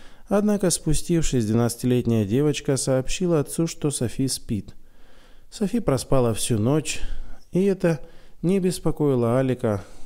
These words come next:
пока на следующей неделе, в середине дня, он не вернулся домой и не обнаружил, что Софи крепко спит на диване в гостиной.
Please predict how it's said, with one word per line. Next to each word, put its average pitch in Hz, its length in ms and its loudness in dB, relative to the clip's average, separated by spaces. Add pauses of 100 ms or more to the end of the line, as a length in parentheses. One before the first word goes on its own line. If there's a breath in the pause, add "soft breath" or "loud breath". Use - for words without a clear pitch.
(120)
пока 131 260 -2
на 135 140 2
следующей 120 420 0
неделе, 110 480 2
в 107 80 -4
середине 117 500 0
дня, 127 300 2 (380 loud breath)
он 156 180 2
не 147 100 4
вернулся 135 520 2
домой 117 320 2
и - 20 2
не 127 80 4
обнаружил, 123 540 2
что - 200 -4
Софи 131 380 0
крепко 139 540 0
спит 143 340 -4
на 135 160 2
диване 117 420 2
в - 40 -2
гостиной. 123 600 0